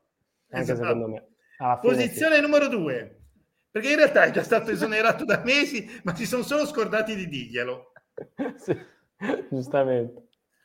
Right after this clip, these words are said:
Speaker 2: Alla posizione numero uno, perché come il mitico Ronzo Canà è stato preso per farci retrocedere.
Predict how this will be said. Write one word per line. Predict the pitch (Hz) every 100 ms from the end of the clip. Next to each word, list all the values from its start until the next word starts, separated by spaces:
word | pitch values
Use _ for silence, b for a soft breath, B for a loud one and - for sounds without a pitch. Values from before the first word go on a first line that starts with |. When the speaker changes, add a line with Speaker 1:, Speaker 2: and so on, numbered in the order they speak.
| B B 190
Speaker 2:
Alla | 208 170 196 - - -
posizione | 180 185 247 277 226
numero | 202 269 226 165 160 190
uno, | 269 285 302 302 - - _ _ _ _ _ _ _ _ _ _ _ _ _ _ -
perché | 170 202 208
come | 220 208
il |
mitico | 208 285 370 175 202
Ronzo | 208 247 180 196
Canà | 190 220 277
è |
stato | 254 208 175
preso | 202 240 226
per | -
farci | 208 226 202
retrocedere. | 190 190 180 - 147 139 131 131 -